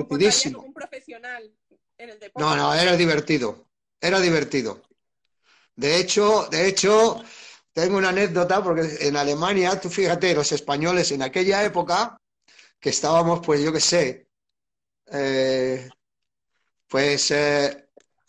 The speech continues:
Speaker 1: me acuerdo que había una, una sauna que era mixta, ¿vale? Y era mixta, pero <laughs> desnudos, ¿no?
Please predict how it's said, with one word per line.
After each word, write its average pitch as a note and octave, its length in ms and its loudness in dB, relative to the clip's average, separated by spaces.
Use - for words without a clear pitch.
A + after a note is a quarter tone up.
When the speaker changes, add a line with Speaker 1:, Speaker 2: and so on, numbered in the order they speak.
Speaker 1:
me D3 180 -4
acuerdo G3+ 560 2
que F3+ 80 -2
había F3+ 280 2
una, F#3+ 420 0
una F3+ 220 -4
sauna G3+ 500 0
que F#3+ 100 -4
era D#3+ 140 0
mixta, F3+ 640 -2
¿vale? C3+ 480 -10
Y C#3+ 340 -2
era F3+ 360 2
mixta, E3+ 460 0
pero D#3 400 0
<laughs> - 480 -16
desnudos, D3+ 840 2
¿no? A#3+ 460 -2